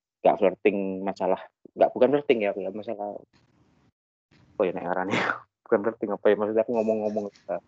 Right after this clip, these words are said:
ke ember lah, ke ember ke A W S. Dulu ceritanya seperti itu.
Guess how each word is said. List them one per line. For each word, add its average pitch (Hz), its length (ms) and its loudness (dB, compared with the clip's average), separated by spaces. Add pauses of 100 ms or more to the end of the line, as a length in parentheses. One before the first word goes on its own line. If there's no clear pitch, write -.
(380)
ke 101 60 4 (120)
ember 127 320 8
lah, 107 140 0
ke - 100 0 (140)
ember 95 240 -6
ke 95 140 -4 (1080)
A - 80 -4
W 92 40 -2 (120)
S. 90 320 -4 (1400)
Dulu 101 160 -4
ceritanya 107 320 -2
seperti - 320 -12
itu. - 340 -8